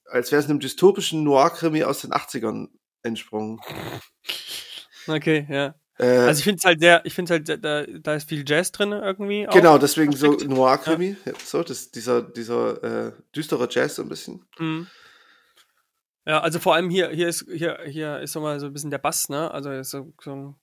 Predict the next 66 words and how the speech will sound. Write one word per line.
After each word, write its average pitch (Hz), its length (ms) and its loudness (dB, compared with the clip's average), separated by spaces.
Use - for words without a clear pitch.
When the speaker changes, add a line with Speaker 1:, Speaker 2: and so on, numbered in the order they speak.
Speaker 2:
so - 120 -18
ein 139 380 -16
ganz, - 380 -12
ganz 143 240 -12
dominant 143 640 -10
drinne. 151 380 -10
Äh, 135 340 -8
ist 143 120 -4
ja, 170 100 2
wie 143 60 -2
gesagt, 135 220 -8
nur 131 80 -12
ganz 131 240 -10
kurz, 156 300 -8
Speaker 1:
Ja, 131 80 2
ja. 120 180 6
Speaker 2:
aber 135 120 -4
ich - 80 -18
find, 139 200 -10
da 139 220 -8
hast 139 140 -12
du 147 60 -10
einen 139 80 -10
ganz 143 240 -10
dominanten 139 420 -10
Basslauf 143 440 -8
drinne, 139 280 -8
Speaker 1:
Mhm. 170 220 -6
Speaker 2:
äh, 131 160 -16
der 143 40 -16
das 143 140 -14
bestimmt. 147 500 -14
Und, 131 320 -16
äh, 127 200 -10
überhaupt 165 520 0
habe 165 220 -4
ich 165 40 -10
das - 160 -8
Gefühl, 196 260 -10
das 170 140 -4
Album 165 240 -4
wechselt 170 300 -6
sich 185 140 -8
immer 170 140 -2
so 151 120 -4
ab, 156 200 -2
ne? 151 140 -6
Dass 160 160 -12
man 147 120 -6
eigentlich 151 300 -6
so 156 80 -6
ein 147 80 -10
paar 147 160 -8
Stücke 170 320 -8
hat 170 140 -8
wie, 147 320 -8
wie 147 80 -6
Lincoln 185 480 -6
oder 147 100 -6
dann 143 160 -8
auch 147 80 -8
der 147 120 -10
nächste 156 420 -8
Speaker 1:
Aha. 127 140 0
Speaker 2:
Super 175 160 -6
Ego, 180 440 -6